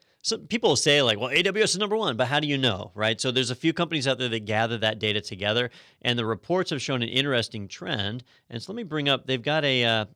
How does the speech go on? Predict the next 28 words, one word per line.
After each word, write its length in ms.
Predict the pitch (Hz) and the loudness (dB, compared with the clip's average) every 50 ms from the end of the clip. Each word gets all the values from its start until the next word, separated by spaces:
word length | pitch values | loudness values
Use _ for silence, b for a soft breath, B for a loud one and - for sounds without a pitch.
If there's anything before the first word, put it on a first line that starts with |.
| _ - - | _ -18 -16
oh 220 | 135 127 101 92 | -14 -14 -14 -14
man, 180 | 95 110 143 165 | -14 -12 -12 -12
it's 100 | 156 139 | -10 -10
a 40 | 120 | -10
multi-page 560 | 110 127 147 147 - 127 110 - 117 113 92 | -10 -10 -10 -10 -10 -10 -8 -8 -8 -8 -6
article. 300 | 98 95 90 - - B B B B B B - | -8 -10 -10 -12 -14 B B B B B B -4
Uh, 300 | 120 120 117 113 107 107 | 0 2 2 4 2 0
here 120 | 101 117 104 | -2 -4 -6
we 40 | 95 | -6
go. 160 | 87 92 95 95 - _ - | -8 -10 -12 -14 -16 _ -4
They've 140 | 113 123 123 | -2 0 2
got 140 | 156 156 | 4 4
a, 140 | 139 131 113 | 4 4 4
a 60 | 117 | 2
chart 320 | 104 - - - 143 143 131 | 0 0 -2 0 0 0 0
here 160 | 113 120 113 | 0 0 0
that 60 | 104 | 0
they 100 | 104 107 | 0 -2
put 240 | 104 - - 147 - | -4 -4 -6 -6 -6
together, 420 | - 113 113 117 113 107 104 92 B B B B B B - | -4 -2 0 2 2 2 0 -2 B B B B B B 0
and 100 | 139 143 | 0 2
it 120 | 147 139 | 2 2
shows 280 | - - 202 208 254 240 | 0 -2 0 -2 -2 -2
the 100 | - 175 | -2 -2
market 440 | 139 127 120 123 151 156 - 180 - | -2 0 0 0 0 0 -2 -4 -4
share 360 | - - - 123 107 104 107 | -2 -2 0 0 0 0 0
by 300 | 104 92 117 113 120 120 | -2 -2 0 0 2 0
platform. 760 | 117 - - - 127 135 151 156 _ - 120 104 98 92 90 | 0 -4 -4 -4 -2 -2 -2 -4 _ -10 -8 -8 -8 -8 -10